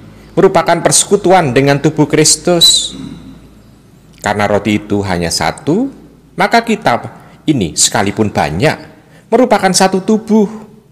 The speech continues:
karena kita semua mendapat bagian dalam roti yang satu itu. Perhatikanlah bangsa Israel yang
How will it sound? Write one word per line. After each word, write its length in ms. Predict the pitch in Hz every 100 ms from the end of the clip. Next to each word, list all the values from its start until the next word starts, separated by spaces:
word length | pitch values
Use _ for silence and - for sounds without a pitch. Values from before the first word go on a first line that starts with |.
| -
karena 240 | 156 156
kita 240 | 147 127 120
semua 400 | 165 160 82 73
mendapat 480 | 107 104 101 -
bagian 400 | 92 - 110 131
dalam 240 | 127 95 92
roti 320 | 107 107 120
yang 80 | 113
satu 320 | 113 117 123
itu. 320 | 101 - 78 - - _ _ _ _ - _ _ - _ _ - - -
Perhatikanlah 800 | 170 180 180 180 190 196 - 175
bangsa 320 | 160 - 151
Israel 640 | - 165 135 147 143 147
yang 320 | 123 127 117